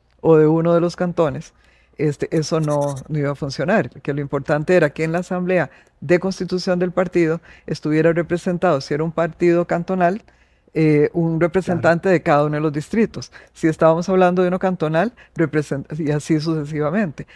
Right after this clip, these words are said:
Speaker 1: Entonces, es una forma, digamos, de, de generar un poco más de base, al menos, eh, de personas.
Speaker 2: Ujú.
Speaker 1: ¿Ok? Por otra parte, ah, la parte de, de, de financiamiento.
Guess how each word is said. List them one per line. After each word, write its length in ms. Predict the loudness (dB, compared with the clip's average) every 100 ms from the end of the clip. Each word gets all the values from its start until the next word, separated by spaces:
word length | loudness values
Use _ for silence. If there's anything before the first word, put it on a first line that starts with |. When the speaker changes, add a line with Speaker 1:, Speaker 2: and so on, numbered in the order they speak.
| -20
Speaker 1:
Entonces, 320 | -2 -2 -2 2
es 200 | 2 4
una 180 | 2 4
forma, 360 | 4 4 2
digamos, 400 | 0 0 -2 -6 -12 _ -12
de, 420 | 0 4 6 4 2
de 180 | 0
generar 500 | 2 2 2 2 0 -6
un 120 | -4
poco 240 | -4 -2
más 180 | 0 0
de 120 | 2
base, 400 | 4 2 0 -8 -10 _ _ -4
al 140 | -2 0
menos, 500 | -2 -2 -4 -6 -6
eh, 380 | -4 -2 -4 -6
de 260 | -6 -6
personas. 580 | -4 -4 -2 -4 -8 -16 -10
Speaker 2:
Ujú. 120 | -8
Speaker 1:
¿Ok? 220 | -8 -10 -12 _ _ _ _ _ _ -20 _ -20 -20 -6
Por 120 | -2
otra 240 | 2 2 6
parte, 400 | 4 4 -8 -10 _ _ -4
ah, 200 | 0 0 -2 -16 -4
la 160 | -2
parte 800 | 2 2 0 -2 -2 0 0 -2
de, 300 | -6 -4 -4
de, 180 | -4 -6
de 120 | -8
financiamiento. 760 | -6 -6 -6 -4 -4 -4 -6